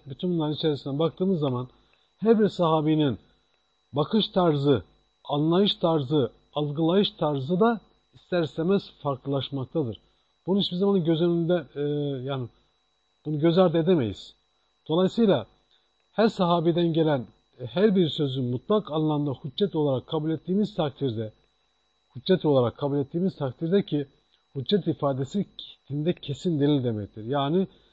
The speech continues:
sen onu uygulayacaksın demektir. Dolayısıyla burada biz, e, bunun karşıtında, bunun karşısında hayır öyle değil, böyledir şeklindeki, e, bilgiler ya da rivayetler karşısındaki duruma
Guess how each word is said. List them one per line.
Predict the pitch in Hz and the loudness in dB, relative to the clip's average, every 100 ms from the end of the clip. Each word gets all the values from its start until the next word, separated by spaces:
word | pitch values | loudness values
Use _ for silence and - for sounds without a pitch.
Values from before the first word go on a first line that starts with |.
| _ | _
sen | - 175 165 | -6 -2 2
onu | 175 190 | 4 4
uygulayacaksın | 147 139 151 165 160 135 117 | 2 2 2 2 0 -2 -4
demektir. | 110 101 - 101 - _ _ _ _ _ _ _ _ _ | -4 -8 -12 -20 -20 _ _ _ _ _ _ _ _ _
Dolayısıyla | 147 180 180 214 190 | -2 0 0 0 0
burada | 170 185 196 | 2 2 2
biz, | 180 - - | 0 -6 -4
e, | 170 165 160 147 127 - _ | 0 2 2 2 -2 -10 _
bunun | 131 185 233 | -4 0 0
karşıtında, | - 175 156 - _ 160 151 143 113 - - _ | 0 0 0 -4 _ -2 0 2 0 -4 -20 _
bunun | 160 175 | -6 -4
karşısında | 151 139 - 139 127 | -2 -4 -6 -8 -6
hayır | 175 180 | 0 0
öyle | 147 175 175 | 0 2 4
değil, | 170 135 | 4 2
böyledir | 147 175 165 131 151 - _ _ - | 4 4 4 2 -2 -4 _ _ -8
şeklindeki, | - 147 156 151 139 135 117 - _ _ _ - | -6 -4 -2 0 0 -2 -6 -8 _ _ _ -12
e, | 131 117 | -10 -4
bilgiler | 156 143 175 175 | -2 2 4 4
ya | 139 143 | 2 0
da | 143 | 0
rivayetler | 123 131 151 156 208 202 | 0 2 4 4 2 0
karşısındaki | - 151 - 151 147 143 135 123 | 0 -4 -4 -4 -2 -2 -4 -6
duruma | 139 139 135 107 | -2 0 0 -2